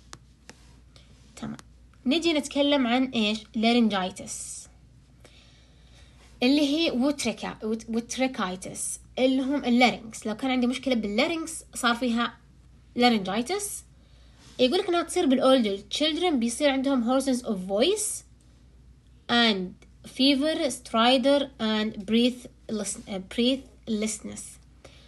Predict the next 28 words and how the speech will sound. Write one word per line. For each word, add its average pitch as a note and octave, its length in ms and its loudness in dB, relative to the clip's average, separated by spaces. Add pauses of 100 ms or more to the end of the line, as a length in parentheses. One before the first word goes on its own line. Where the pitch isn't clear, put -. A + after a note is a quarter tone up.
(400)
آه، G#3 120 -6
hoarse-، E4+ 440 -2
hoarseness D4+ 400 0
of A3+ 140 0 (100)
voice، B3+ 420 0
لأن A3+ 160 0
أساسًا C4 300 -4
إحنا B3 160 -4
جالسين A3+ 220 -2
نتكلم B3+ 280 0
عن G3+ 100 -4
اللار-، G3+ 420 -4
اللارينكس، G3+ 760 -4 (1000)
فطبيعي C#4 440 4
يصير B3 200 2
فيه A3 260 0
hoarseness A3 200 -6
of F#3+ 240 -8
voice. F#3 400 -6 (1400)
وعندنا A3+ 760 2
الفيرال C#4 640 4
ممكن C4 220 0
يكون B3+ 260 0
برا A#3+ 260 2
إنفلونزا، G3 640 -2
إنفلونزا، A3+ 720 0
أدينوفيروس B3 800 2
and، A3 340 -2